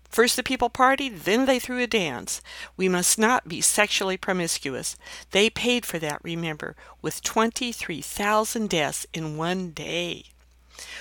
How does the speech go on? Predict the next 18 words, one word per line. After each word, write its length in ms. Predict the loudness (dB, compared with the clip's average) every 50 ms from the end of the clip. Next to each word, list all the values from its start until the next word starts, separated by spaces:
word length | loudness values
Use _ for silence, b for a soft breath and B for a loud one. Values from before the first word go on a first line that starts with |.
| B B 2
We 140 | 4 6
must 300 | 8 8 6 6 4 4
never 440 | 4 4 4 4 4 4 2 0 -4
try 300 | -4 -4 0 2 2 2
to 80 | 0 -2
get 260 | -2 -4 -4 -4 -6
Christ 440 | -4 0 2 2 2 2 -2 -4 -4
to 80 | -4
serve 340 | -2 0 0 0 -2 -2 -6 -2 2
us 480 | 4 4 4 4 2 0 -4 -6 -8 B B B B B B B
instead 420 | -4 -2 0 0 0 0 0 0 -2
of 100 | -2 0
us 220 | 0 0 2 0 0
serving 480 | -2 0 -2 -2 -2 -4 -6 -8 -8
Him. 380 | -2 2 2 2 2 0 -2 -8 B B B B B B
They 240 | 4 6 8 8 8
tried 380 | 6 4 2 0 0 0 -2 -6
it, 180 | -6 -8 -10